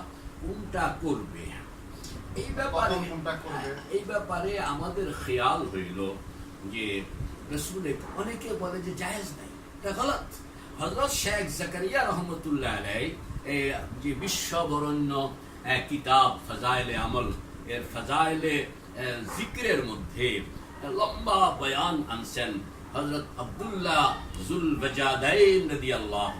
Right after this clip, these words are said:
Speaker 1: তাআলা। তো উনি জিক্রে জলি করতেন। বড় অদ্ভুত ঘটনা, মক্কায় থাকতেন,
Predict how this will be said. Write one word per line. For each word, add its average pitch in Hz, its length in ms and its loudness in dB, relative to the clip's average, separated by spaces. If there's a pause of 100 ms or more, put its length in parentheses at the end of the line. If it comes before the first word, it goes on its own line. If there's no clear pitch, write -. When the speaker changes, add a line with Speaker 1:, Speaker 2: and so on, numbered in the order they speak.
Speaker 1:
তাআলা। - 340 -10 (1000)
তো - 260 -4
উনি 285 280 -2
জিক্রে 185 720 2
জলি - 400 2
করতেন। - 540 -8 (680)
বড় 285 160 0
অদ্ভুত 254 680 4 (280)
ঘটনা, 92 500 -4 (720)
মক্কায় 156 560 0
থাকতেন, - 440 -4